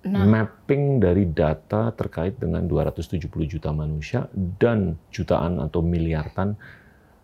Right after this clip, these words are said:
Speaker 2: data-data biodiversitas itu, ya, selama tujuannya mulia ya, itu kalau menurut saya sangat bisa dimonetize. Kalau umpamanya pemerintah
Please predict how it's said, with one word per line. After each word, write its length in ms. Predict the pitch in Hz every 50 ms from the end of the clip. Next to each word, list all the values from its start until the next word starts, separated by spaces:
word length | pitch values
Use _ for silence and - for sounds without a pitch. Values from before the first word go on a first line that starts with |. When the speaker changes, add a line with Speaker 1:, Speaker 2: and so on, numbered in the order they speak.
| _ _ _
Speaker 2:
data-data 680 | - 87 82 78 95 87 - 90 85 85 85 80 92 85
biodiversitas 960 | 80 82 85 82 78 82 - - - - - - 131 - - - 87 82 - - - - - - - - - - - _ _
itu, 540 | 101 101 98 - _ - 220 220 - - - - _ _ _ _ _ _ _ _ _ _ _
ya, 260 | - 107 95 80 80
selama 600 | 78 - - 95 87 85 85 87 87 87 85 82 78
tujuannya 420 | - 98 87 80 85 80 76 78
mulia 380 | 78 80 82 90 101 123 120 101
ya, 200 | 82 82 92 120 113 - - _ _ _ _ _ _ _ _ _
itu 480 | _ 95 95 - - 160 151 - - -
kalau 220 | - - 101 104
menurut 160 | 110 104 107
saya 160 | 104 135 143 147
sangat 340 | 135 - 139 143 147 131
bisa 160 | 104 87 87 87
dimonetize. 800 | 73 - 76 76 78 78 - - 71 67 73 - - - - - _ _ _ _ _ _
Kalau 480 | _ - 104 101 120 143 139 - - -
umpamanya 720 | - 123 123 120 113 104 104 101 95 95 90 90 101 113
pemerintah 640 | - 98 92 87 85 85 80 78 - - - -